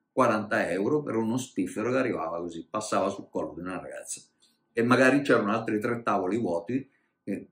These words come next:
tu, invece che lasciar liberi loro, avessi me-, messi tu a sedere lì, ti evitavi un sacco di problemi. Va bene, chiara questa cosa? Il cameriere deve indirizzare al tavolo,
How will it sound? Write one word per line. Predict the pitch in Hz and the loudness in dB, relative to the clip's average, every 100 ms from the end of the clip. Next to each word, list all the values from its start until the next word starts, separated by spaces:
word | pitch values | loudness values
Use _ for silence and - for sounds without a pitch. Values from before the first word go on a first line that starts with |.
| - | 0
tu, | 113 - | 0 0
invece | 98 101 120 | -2 2 4
che | 113 | 4
lasciar | 113 110 120 113 | 4 4 4 4
liberi | 117 113 110 | 2 4 4
loro, | 117 107 90 | 6 4 2
avessi | 104 - 156 - | 0 0 0 0
me-, | 110 113 - | -2 -4 -6
messi | 110 117 117 - | -4 -2 -2 -4
tu | 127 104 | 0 0
a | |
sedere | 95 - 104 127 180 | 0 0 2 4 4
lì, | 135 113 - | 4 2 0
ti | - | 0
evitavi | 113 98 95 90 | 0 0 -2 -2
un | 98 | -4
sacco | - - - | -4 -6 -8
di | |
problemi. | - 85 - - - _ - - - _ | -10 -12 -12 -16 -16 _ -20 -20 -20 _
Va | 131 | 2
bene, | 123 - - _ _ | 2 0 -12 _ _
chiara | - 143 - | 4 6 6
questa | 104 104 | 2 0
cosa? | 101 107 101 101 _ _ _ _ _ | 0 0 0 -8 _ _ _ _ _
Il | - 143 127 82 | 8 10 8 2
cameriere | - 107 101 95 98 113 139 147 147 143 - | 0 0 2 0 0 2 4 2 2 0 -4
deve | - - 123 127 135 135 | -14 2 10 12 12 10
indirizzare | 135 123 117 98 95 101 - 110 110 120 - - | 4 0 -4 -6 -6 -8 -2 0 2 2 -2 -6
al | 92 78 - | -6 -6 -6
tavolo, | 90 82 82 98 160 214 | -6 -4 -4 -2 -4 -4